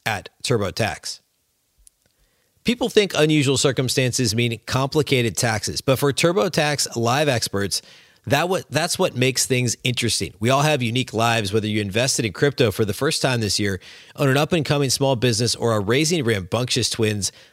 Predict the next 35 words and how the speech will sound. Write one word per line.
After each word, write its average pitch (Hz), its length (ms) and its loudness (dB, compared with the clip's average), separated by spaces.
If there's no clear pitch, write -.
Luckily, 151 460 2
TurboTax 160 580 2
Live 131 260 0
has 123 180 0
experts 127 420 -2
who 117 80 -2
can 110 120 0
answer 120 240 0
your 104 80 -2
tax 117 280 -2
questions, 113 480 -2
walk 117 340 -2
you 170 80 -2
through 135 180 -2
the 104 100 0
whole 120 140 2
process, 113 520 0
or 131 160 2
do 147 160 2
your 190 200 0
taxes 139 500 -2
for 151 220 2
you 120 160 -2
from 98 160 -8
start 120 260 0
to 104 100 -6
finish. 110 300 -2
They 107 100 -4
help 123 220 0
you 117 80 -2
get 110 140 0
every 123 240 0
deduction 120 480 -2
you 104 80 -2
deserve, 98 420 -2